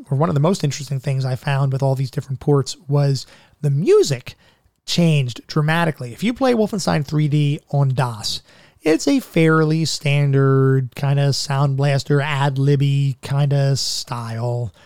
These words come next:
Uh, nothing too crazy. It sounded good. I mean, it absolutely sounded fine for the game, but nothing crazy. If you look at the Apple Macintosh version, and espe-, especially the Panasonic three D O, their soundtracks, I mean, I think they were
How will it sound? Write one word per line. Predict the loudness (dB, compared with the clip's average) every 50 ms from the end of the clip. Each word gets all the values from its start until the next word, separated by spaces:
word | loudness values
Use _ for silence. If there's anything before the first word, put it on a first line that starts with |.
| -20 _ _ _ _ _ -8 -4
Uh, | -2 -2 -2 -2 -4 -8 _ _ _ _ _ _ _ _ _ _ _ _ _ _ -4
nothing | -4 -2 -4 -2
too | 0 0 -2 0
crazy. | -2 -2 0 0 0 0 0 0 0 -2 -6 -12 -20 _ _ -10
It | -4 -2
sounded | 0 0 0 0 -2 -2
good. | 0 2 2 2 2 0 -6 -8 _ -2
I | 0
mean, | 2 2 2 0
it | 0
absolutely | -2 -2 -2 -2 -2 -2 -2 0 0 0 0 -2 -2 -4 -8
sounded | -8 -4 -2 -2 -2 -2 -2
fine | -4 -4 -2 0 0 0
for | -2 -2 -2
the | -2
game, | 0 0 0 2 2 0 -2 -4 -10 -18 -20 -20 _ -4
but | -4 -2 0
nothing | 0 0 0 -2 -2
crazy. | 0 0 0 2 0 0 -2 -4 -6 -10 _ _ _ _ _ _
If | 0 0 2
you | 2 2 0 0 -2 -6 -4
look | 0 0 0 0 -2 -6 -4 -2
at | 0 0 0 -2 -4 _ _ _ _ _
the | -6 -6 -2 -2
Apple | -2 -2 0 0
Macintosh | 0 -2 -2 -4 -4 -2 0 0 0 0 0
version, | -2 0 0 0 0 0 -2 -2
and | -2 -4 -6
espe-, | -8 -12 -14 -16 -16
especially | -14 -6 -4 -2 -2 0 0 0 0
the | 0 0
Panasonic | -2 -2 -2 -2 -2 0 0 0 -2 -2
three | -2 -2 -2 -2
D | -2 0 0 2
O, | 2 0 0 -4 -8 -18 -20 -20 _ _ _ _ _ _
their | -8 -2 0 2 2 2 0
soundtracks, | 0 0 -2 -2 -2 -2 -2 -2 0 0 -2 -4 -6 -6
I | -4
mean, | -2 0 0 0
I | 0
think | -2 -4 -6 -4 -2
they | 0 2
were | 2 2 2 0 -2